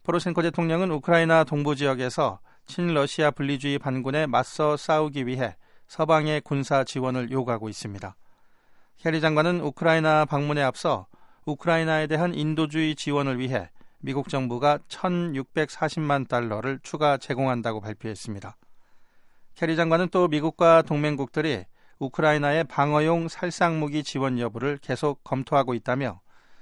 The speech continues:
아울러 조만간 러시아에 대한 미국과 유럽연합의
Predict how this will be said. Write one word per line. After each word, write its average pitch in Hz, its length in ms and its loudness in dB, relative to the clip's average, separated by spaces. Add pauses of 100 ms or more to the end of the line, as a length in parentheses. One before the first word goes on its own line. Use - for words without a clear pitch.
(180)
아울러 143 300 2
조만간 156 440 2
러시아에 151 520 2
대한 151 260 0
미국과 143 580 2
유럽연합의 135 720 0